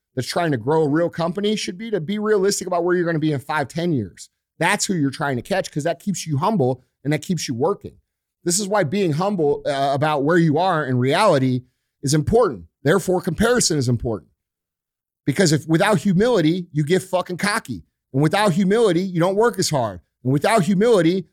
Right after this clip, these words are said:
you start thinking about what you have to lose, not how small you are and why you have to work so fucking hard. So it's a, it's a, you know, you can't take these internet buzz lines that people spew out as, like,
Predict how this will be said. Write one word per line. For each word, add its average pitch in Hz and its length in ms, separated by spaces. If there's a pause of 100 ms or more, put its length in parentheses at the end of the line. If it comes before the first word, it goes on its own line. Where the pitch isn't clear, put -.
(140)
you 147 100
start 190 460
thinking 185 260
about 165 240
what 190 160
you 180 100
have 190 180
to 160 40
lose, 190 400 (220)
not 190 200
how 202 120
small 208 400
you 170 140
are 165 120
and 160 80
why 170 140
you 185 120
have 180 100
to 151 80
work 208 180
so 170 160
fucking 127 320
hard. 101 300 (880)
So 165 280
it's 160 160
a, 180 120
it's 156 200
a, 151 300 (800)
you 147 80
know, 165 140
you 170 180
can't 240 300
take 202 240
these 170 180
internet 180 400
buzz 160 280
lines 135 420
that 135 120
people 160 260
spew 165 420
out 160 340
as, 131 260
like, 131 220